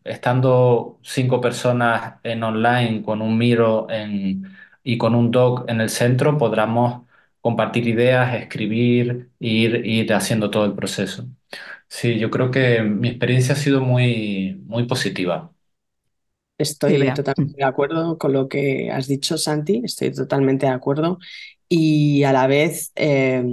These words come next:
Speaker 2: bueno, me gustaría que a lo mejor si hay personas que se quisieran acercar a esto, eh, estamos ahora mismo, Santi y yo, eh, también trabajando en la web de dragondreaming punto es. Eh,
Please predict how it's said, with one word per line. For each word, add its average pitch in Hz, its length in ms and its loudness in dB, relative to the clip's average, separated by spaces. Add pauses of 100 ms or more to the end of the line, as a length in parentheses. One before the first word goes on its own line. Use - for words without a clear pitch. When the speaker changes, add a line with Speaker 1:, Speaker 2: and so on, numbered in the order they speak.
(120)
Speaker 2:
bueno, 147 180 2
me 147 100 2
gustaría 156 520 0
que 160 100 -8
a 143 40 -2
lo 135 80 0
mejor 131 340 -2
si - 140 -4
hay 139 80 0
personas 143 460 -2
que - 100 -14
se 127 160 -8
quisieran - 420 -2
acercar 139 420 -4
a 127 100 0
esto, 143 480 -4 (100)
eh, 131 800 -4
estamos 147 500 -2
ahora 143 160 2
mismo, 151 380 0
Santi 135 340 -2
y 131 60 -2
yo, 147 280 2 (460)
eh, 139 240 0
también 131 320 0
trabajando 135 540 0
en 127 80 -2
la 127 100 -2
web 135 240 0
de 127 260 0
dragondreaming 127 560 -2
punto 127 300 -8
es. 165 400 -4 (440)
Eh, 127 300 0